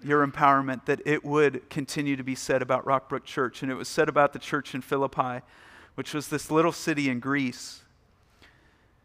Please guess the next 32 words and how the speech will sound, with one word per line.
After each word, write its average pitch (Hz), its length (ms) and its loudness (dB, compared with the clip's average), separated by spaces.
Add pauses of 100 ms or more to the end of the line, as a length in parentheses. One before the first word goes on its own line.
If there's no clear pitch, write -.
(600)
The 147 80 0
verse 156 260 6
says, 160 240 4
"Above 170 300 8
all, 156 440 6 (720)
you 160 120 -2
must 156 260 2
live 165 180 6
as 147 160 2
citizens 165 580 0
of 139 100 0
heaven, 139 460 2 (920)
conducting 175 580 4
yourselves 160 500 2
in 151 100 0
a 143 40 2
manner 151 360 4
worthy 156 340 2
of 143 100 2
the 135 80 -4
good 147 240 2
news 151 320 -2
about 135 260 2
Christ. 147 640 2 (880)
Then, 165 340 6
whether 170 300 8
I 160 140 10
come 151 640 4
and 147 180 -2
see - 200 -6
you 185 200 2
again 165 460 0